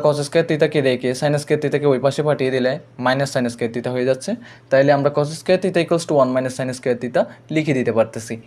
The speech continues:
এই কারণেই আমরা বর্গ করলাম। তাহলে বর্গ করছি, হয়ে গেছে। এখান থেকে ফাইভ কে স্কয়ার করে টোয়েন্টি ফাইভ, থ্রি কে স্কয়ার করে নাইন। এখন দেখুন ওয়ান plus sin A whole square মানে কি? ওয়ান plus sin A দুইটা গুণ আকারে আছে, তাহলে যে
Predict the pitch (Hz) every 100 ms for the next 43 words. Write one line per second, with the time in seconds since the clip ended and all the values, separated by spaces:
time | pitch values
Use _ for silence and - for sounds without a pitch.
0 | - 139 143 151 170 185 147 135 175 185
1 | 151 131 139 127 120 113 104 - - -
2 | - - 139 139 143 147 147 156 147 196
3 | 226 - - - 156 156 156 - 190 -
4 | - 131 151 143 151 151 147 139 160 147
5 | 147 143 143 131 127 120 143 180 226 -
6 | - 165 170 180 - 131 117 120 117 117
7 | 120 175 247 - - - - 135 180 160
8 | 131 143 - - 151 180 202 190 175 170
9 | 160 156 165 165 175 170 165 160 180 -
10 | 131 151 147 160 151 147 139 147 131 143
11 | 139 127 113 113 110 104 - 101 - -
12 | - 120 135 131